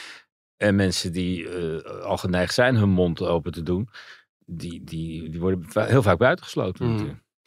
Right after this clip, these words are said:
Speaker 2: Ja, en wat, wat mij vooral opviel was dat hij keek een soort van terug naar zichzelf in die tijd. Dat vond ik wel heel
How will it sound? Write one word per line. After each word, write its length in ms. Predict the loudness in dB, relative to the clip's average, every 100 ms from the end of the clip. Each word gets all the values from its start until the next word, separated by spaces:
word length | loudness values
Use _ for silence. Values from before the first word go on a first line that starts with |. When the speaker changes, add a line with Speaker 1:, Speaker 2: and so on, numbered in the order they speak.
| -8
Speaker 2:
Ja, 240 | 0 2 4
en 260 | 2 0
wat, 260 | 2 2 2
wat 240 | 2 4
mij 140 | 4 2
vooral 320 | 2 4 4
opviel 400 | 4 2 2 4
was 180 | 4 2
dat 420 | 0 -2 -10 -10
hij 140 | -2 2
keek 180 | 2
een 60 | 4
soort 200 | 4 4
van 200 | 2 0 2
terug 300 | 4 4 4
naar 180 | 4
zichzelf 540 | 2 2 4 6 4 2
in 140 | 0
die 100 | 0
tijd. 400 | 2 2 2 -2
Dat 80 | -8
vond 160 | -2 0
ik 60 |
wel 140 | 4 6
heel 380 | 8 6 4